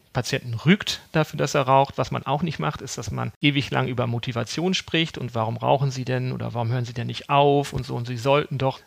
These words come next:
sondern dass man einfach wertschätzend auf Augenhöhe im Grunde genommen möglichst direkt das Angebot macht, „Wir sind da, ich kann Ihnen helfen, Sie beim Rauchstopp zu unterstützen, wenn Sie das möchten. Dann kommen Sie zu mir,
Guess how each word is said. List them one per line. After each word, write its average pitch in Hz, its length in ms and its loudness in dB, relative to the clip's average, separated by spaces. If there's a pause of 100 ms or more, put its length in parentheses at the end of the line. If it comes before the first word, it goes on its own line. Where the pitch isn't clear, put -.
sondern 147 240 6
dass 156 160 6
man 156 260 6 (420)
einfach 160 500 4 (100)
wertschätzend 180 1080 4
auf 135 260 0
Augenhöhe 156 560 2
im 143 140 -2
Grunde 139 260 0
genommen 135 360 0 (380)
möglichst 151 520 4
direkt 180 380 4
das 143 200 4
Angebot 165 560 0
macht, 139 520 -2
„Wir 143 300 6
sind 185 200 2
da, 143 320 6 (300)
ich 151 160 -2
kann 151 260 2
Ihnen 135 220 -2
helfen, 135 580 0 (180)
Sie - 180 -4
beim 139 180 2
Rauchstopp 151 440 4
zu 143 120 -4
unterstützen, 175 720 0 (120)
wenn 151 200 6
Sie 147 80 0
das 139 200 0
möchten. 117 460 -6 (220)
Dann 117 280 -2 (560)
kommen 175 320 4
Sie 160 140 -2
zu - 160 -8
mir, 208 340 0